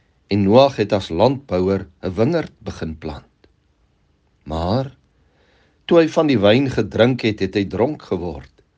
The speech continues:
en naak in sy tent gelê. En Gam, die vader van Kanaan, het sy vader se naaktheid gesien en dit aan sy twee broers daar buite te kenne gegee.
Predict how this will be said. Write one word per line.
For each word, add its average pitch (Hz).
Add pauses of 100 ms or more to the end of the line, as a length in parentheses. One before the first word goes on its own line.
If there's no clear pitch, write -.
(680)
en 98
naak 127
in 98
sy 92 (160)
tent 123
gelê. 69 (1200)
En 85
Gam, 139 (1000)
die 98
vader 147
van 156
Kanaan, 117
het 92
sy 98
vader 117
se -
naaktheid 98
gesien 165 (1120)
en 139
dit -
aan 113
sy 110 (100)
twee 120
broers 107
daar 95
buite 90 (800)
te 101
kenne 85
gegee. 69